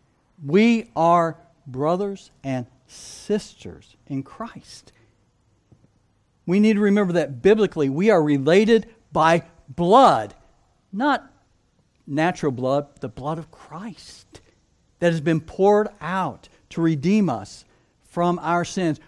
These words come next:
We are related to every true believer in the Lord Jesus. We are part of the family. In First Corinthians chapter one, verse ten,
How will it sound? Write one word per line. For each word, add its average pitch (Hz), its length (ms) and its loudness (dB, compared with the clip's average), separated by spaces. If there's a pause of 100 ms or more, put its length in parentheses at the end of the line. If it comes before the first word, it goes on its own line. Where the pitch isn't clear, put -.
(120)
We 202 100 0
are 196 80 2
related 180 460 4
to - 260 -4
every 233 540 4 (120)
true 214 460 -2
believer 175 540 -4
in 143 100 -4
the 147 80 -4
Lord 156 360 -6 (200)
Jesus. 160 680 -14 (260)
We 175 200 -2
are 135 120 -2
part 135 480 -8 (360)
of 127 380 0 (260)
the 156 60 -12
family. 156 520 -8 (680)
In 151 100 -4
First 214 260 4
Corinthians 185 440 -2
chapter 180 360 0
one, 170 300 2
verse 151 240 -2
ten, 147 340 -4